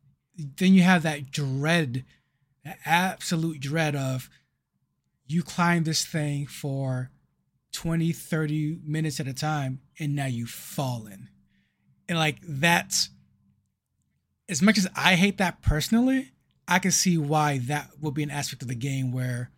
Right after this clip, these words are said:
it would keep people going, keep people playing. Whereas Jusant, it's really holding your hand all the way to the top. You don't really feel like you can let loose.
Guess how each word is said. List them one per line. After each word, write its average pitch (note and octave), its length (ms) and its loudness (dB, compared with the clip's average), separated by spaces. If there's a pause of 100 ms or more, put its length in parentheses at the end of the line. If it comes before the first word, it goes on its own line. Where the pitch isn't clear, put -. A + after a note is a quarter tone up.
(320)
it D3+ 60 -6
would D3 120 -4
keep - 160 -6
people C3 220 -6
going, C3 380 -2
keep B2+ 180 -10
people B2+ 100 -6
playing. B2 380 -6
Whereas C3 320 -4 (140)
Jusant, D3+ 500 0 (880)
it's - 180 -10
really E3 260 0
holding D#3 260 2
your C3+ 100 -2
hand C#3+ 260 0
all D3 340 -2
the C3+ 80 -6
way C3 280 -4 (220)
to D#3+ 100 -6
the C#3+ 100 -8
top. G3 380 -2
You C#3 140 -6
don't D3+ 180 -4
really C#3+ 220 -4
feel D3+ 320 -4
like C#3 200 -6
you C3+ 120 -6
can C3+ 220 -4
let C#3+ 200 -6
loose. - 540 -2